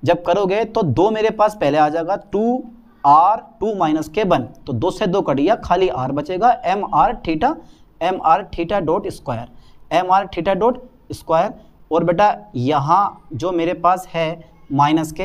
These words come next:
इसमें भी R है, इसमें भी R रहेगा, तो ये हो जाएगा del V upon del R, del V upon del R,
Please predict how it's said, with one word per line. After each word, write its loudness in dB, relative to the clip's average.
इसमें -2
भी 2
R 4
है, -8
इसमें -4
भी 2
R 4
रहेगा, -4
तो -6
ये 0
हो 0
जाएगा 2
del 2
V -2
upon 0
del 0
R, -10
del 0
V 2
upon -4
del 0
R, -6